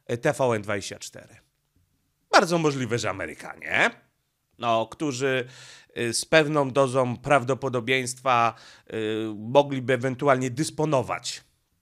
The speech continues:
zapisem takiej rozmowy. I Amerykanie generalnie mają bardzo dobrą sieć wywiadu i na pewno bardzo dużo wiedzą.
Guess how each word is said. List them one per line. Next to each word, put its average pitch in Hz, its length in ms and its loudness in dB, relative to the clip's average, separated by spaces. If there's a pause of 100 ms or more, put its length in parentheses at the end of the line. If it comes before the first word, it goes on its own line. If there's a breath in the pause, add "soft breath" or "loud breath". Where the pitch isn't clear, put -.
(300)
zapisem 139 520 -4
takiej 123 300 -4
rozmowy. 110 720 0 (260 loud breath)
I - 60 -8
Amerykanie 202 680 0
generalnie 143 520 0
mają 120 280 -2
bardzo 120 360 -2
dobrą 110 400 -2 (300 loud breath)
sieć - 440 -4
wywiadu 117 640 2
i - 280 -12
na 147 100 -4
pewno 127 300 -8
bardzo 127 440 -2
dużo 98 300 -10
wiedzą. 113 560 -4